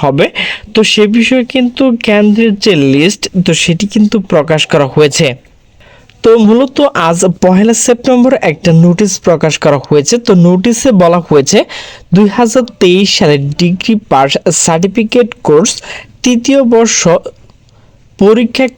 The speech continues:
কেন্দ্র তালিকা। তো চলো আমরা এখন পিডিএফটি দেখে নেই। তো প্রিয় শিক্ষার্থীবৃন্দ, আমি কিন্তু এই পিডিএফ এর লিংক ডেসক্রিপশনে দিয়ে রাখবো। তো সেখান থেকে তোমরা সেখানে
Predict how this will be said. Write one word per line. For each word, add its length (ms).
কেন্দ্র 280
তালিকা। 400
তো 80
চলো 220
আমরা 240
এখন 160
পিডিএফটি 560
দেখে 360
নেই। 120
তো 80
প্রিয় 200
শিক্ষার্থীবৃন্দ, 680
আমি 140
কিন্তু 240
এই 60
পিডিএফ 340
এর 80
লিংক 200
ডেসক্রিপশনে 680
দিয়ে 200
রাখবো। 240
তো 60
সেখান 300
থেকে 180
তোমরা 220
সেখানে 300